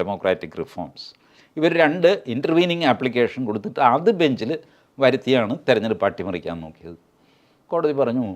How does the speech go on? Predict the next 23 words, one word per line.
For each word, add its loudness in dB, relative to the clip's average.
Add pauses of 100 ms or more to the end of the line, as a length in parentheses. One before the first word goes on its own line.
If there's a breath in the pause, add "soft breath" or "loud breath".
(500)
രണ്ടായിരത്തി 2
പത്തൊമ്പത് -2
മുതൽ -4 (100)
നിങ്ങൾ -8 (160)
എവിടെ -4 (180)
ഉറങ്ങി -4
കിടക്കുകയായിരുന്നോ -12 (260)
ഇത്രയും -2
കാലമായിട്ട്? -4 (300)
If -12
it -8
is -4
so 2 (140)
urgent, -2 (1600)
എന്തായിരുന്നു 4
നിങ്ങൾ, 0
നിങ്ങളുടെ 0
മൗനത്തിൻ്റെ 2
അർത്ഥം -6
അഞ്ച് -12
വർഷം? -10 (720 soft breath)
എന്നിട്ട് 0
ഈ 0